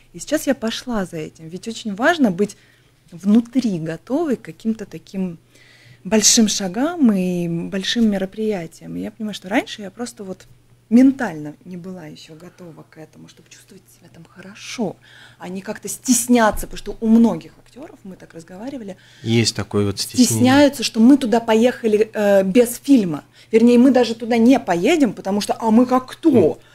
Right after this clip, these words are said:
Speaker 1: Мы нигде не снялись, мы не режиссер, мы не съемочная группа». Ребят, вы в индустрии. Вы и так уже в индустрии. Вы приехали туда посмотреть, как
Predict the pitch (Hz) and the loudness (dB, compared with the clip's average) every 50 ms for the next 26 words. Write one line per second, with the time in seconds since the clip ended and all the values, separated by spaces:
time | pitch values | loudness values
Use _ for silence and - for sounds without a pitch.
0 | _ _ _ - - 233 262 262 254 233 196 208 262 240 214 208 - - 190 190 | _ _ _ 0 4 6 8 8 8 6 6 4 4 4 4 2 0 -2 -2 0
1 | 180 180 190 233 311 359 370 349 349 330 - - 196 202 208 190 175 156 160 160 | 2 4 6 6 6 6 6 4 4 2 2 0 0 2 2 2 0 0 -2 -6
2 | 160 165 185 180 - - 302 320 320 320 285 220 190 190 190 185 - - 226 240 | -2 0 -2 0 0 2 4 4 6 4 4 2 0 0 -2 -4 -4 -2 2 2
3 | 226 214 - - 208 196 190 185 185 175 208 240 269 294 294 - - 185 175 - | 2 2 0 -2 -2 0 0 0 2 2 4 6 6 6 4 2 -2 -6 -6 -6
4 | - _ _ _ _ _ _ _ - 185 165 - 233 254 247 226 170 - _ _ | -8 _ _ _ _ _ _ _ -20 -20 -14 -12 -10 -10 -8 -10 -12 -14 _ _
5 | _ _ _ 175 170 214 254 262 254 214 196 170 185 - - - - 254 240 294 | _ _ _ -8 -2 0 2 4 4 2 2 0 -2 -6 -8 -10 -8 -2 0 2
6 | 320 294 254 196 160 - - _ _ _ _ _ _ _ - 175 202 233 233 226 | 4 4 2 2 0 -6 -10 _ _ _ _ _ _ _ -8 0 4 4 4 4
7 | - - 320 330 - - 220 185 185 247 285 285 277 254 233 285 302 - - - | 2 0 -6 -6 -6 -8 -8 -4 0 2 4 6 6 6 6 4 -2 -6 -10 -8
8 | - 294 220 175 160 170 160 - - 208 240 349 415 - 302 233 214 226 - 180 | -4 -2 -2 -2 -4 -8 -12 -14 -12 -10 -8 -8 -8 -6 -6 -6 -6 -8 -10 -20
9 | 202 196 _ - - 208 202 202 - - 190 - - 247 294 - | -20 -20 _ -20 -18 -18 -16 -16 -12 -12 -12 -10 -4 -4 -4 -4